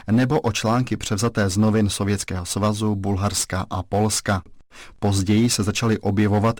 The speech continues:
i citace z takzvaných dopisů pracujících z Československa, ovšem vždy anonymní.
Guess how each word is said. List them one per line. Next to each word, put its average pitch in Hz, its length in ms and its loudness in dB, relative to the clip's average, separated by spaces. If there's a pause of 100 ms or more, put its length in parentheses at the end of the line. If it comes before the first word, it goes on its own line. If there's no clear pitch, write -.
i 101 100 -2
citace 110 680 0
z - 80 -6
takzvaných 101 520 0
dopisů 131 640 0
pracujících 107 800 0
z - 40 -10
Československa, 104 920 0 (300)
ovšem 98 360 -2
vždy 92 400 -2
anonymní. 95 640 2